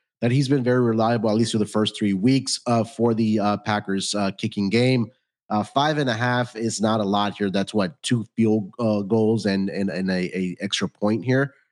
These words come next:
or even just two field goals gets it done for you here. So I'm gonna go higher, uh, on Andres Carlson, Packers kicker, uh, o-, uh, higher five and a half kicking points for this game.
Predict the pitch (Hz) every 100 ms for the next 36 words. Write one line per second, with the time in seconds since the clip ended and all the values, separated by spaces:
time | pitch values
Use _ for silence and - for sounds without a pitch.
0 | _ - 113 143 123 107 - 127 104 110
1 | 123 110 95 - 98 92 87 98 110 98
2 | 87 87 90 87 104 92 117 151 151 104
3 | - 110 117 107 92 _ _ _ - 101
4 | 101 98 104 78 110 117 110 - 107 107
5 | 107 101 92 - 101 104 95 - 107 -
6 | 92 95 - 95 90 101 113 - 101 -
7 | 120 117 98 104 104 95 95 - - 95
8 | 85 82 78 80 80 - 87